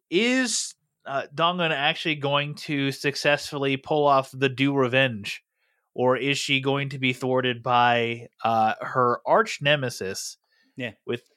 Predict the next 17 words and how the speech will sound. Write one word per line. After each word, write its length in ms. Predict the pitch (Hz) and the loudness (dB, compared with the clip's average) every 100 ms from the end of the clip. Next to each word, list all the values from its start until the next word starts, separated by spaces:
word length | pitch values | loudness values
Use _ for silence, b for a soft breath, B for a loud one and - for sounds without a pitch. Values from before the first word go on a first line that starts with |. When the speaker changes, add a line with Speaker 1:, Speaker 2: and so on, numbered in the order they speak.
| - | -4
Speaker 1:
a 40 | |
name 460 | 143 143 135 131 127 | -2 -2 -4 -8 -8
that 120 | 120 | -2
I 100 | 117 | -2
can't 340 | 110 - 170 - | -2 -4 -6 -4
remember 300 | 160 165 139 | -2 -2 -2
now, 200 | 127 117 | -2 -2
and 100 | 120 | 2
Speaker 2:
Uh, 40 | |
Speaker 1:
I 380 | 127 127 123 117 - - 165 | 4 4 4 2 -2 -6 2
closed 0 | |
Speaker 2:
Park 260 | 202 220 | 2 4
Speaker 1:
the 80 | 185 | 4
window. 260 | 175 190 175 | 4 4 4
Speaker 2:
Yeon-jin. 560 | 175 156 113 101 101 - _ _ _ _ _ _ _ _ - | 4 4 2 -2 -6 -10 _ _ _ _ _ _ _ _ -8
Speaker 1:
Uh, 160 | 120 | -2
yeah, 120 | 123 | -2